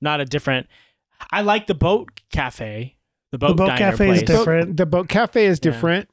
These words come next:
Speaker 3: but it's that, that could be the one restaurant, you
Speaker 1: Yeah,
Speaker 3: know?
Speaker 1: yeah.
Speaker 3: Um,
Speaker 1: And it goes back to why another bar or cafe when you could have been at an, at a theater, you know, watching a play.
Speaker 3: At a
Speaker 1: Yeah.
Speaker 3: theater
Speaker 1: Uh-huh.
Speaker 3: or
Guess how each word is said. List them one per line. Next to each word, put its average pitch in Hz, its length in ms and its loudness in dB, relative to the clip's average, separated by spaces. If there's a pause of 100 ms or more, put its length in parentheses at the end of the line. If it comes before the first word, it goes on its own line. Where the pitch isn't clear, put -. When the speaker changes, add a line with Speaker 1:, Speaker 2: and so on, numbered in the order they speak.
(260)
Speaker 3:
but 208 140 0
it's - 420 -6 (1160)
that, 170 260 -4 (200)
that 185 260 -2
could 160 160 -4
be 170 180 2
the 156 140 0
one 151 720 2
restaurant, 117 560 -2 (240)
you 151 160 2
Speaker 1:
Yeah, 139 80 2
Speaker 3:
know? 135 300 2
Speaker 1:
yeah. 110 300 -6 (1000)
Speaker 3:
Um, 123 560 0
Speaker 1:
And 202 140 0
it 196 60 -2
goes 196 220 2
back 175 220 0
to 175 180 0
why 151 260 0
another 151 260 0
bar 139 420 2
or 127 60 -2
cafe 135 380 -4
when 123 160 -4
you 120 80 -6
could 135 140 -4
have 127 100 -4
been 127 180 -4
at 113 160 -6
an, 113 100 -8 (220)
at 120 280 -6
a 117 240 -6
theater, 123 440 -4 (120)
you 117 120 -10
know, 107 180 -10 (380)
watching 135 260 -4
a 127 60 -6
play. 135 380 -6
Speaker 3:
At 180 160 0
a 160 100 0
Speaker 1:
Yeah. - 80 -6
Speaker 3:
theater 165 440 2
Speaker 1:
Uh-huh. 131 160 0
Speaker 3:
or 156 680 4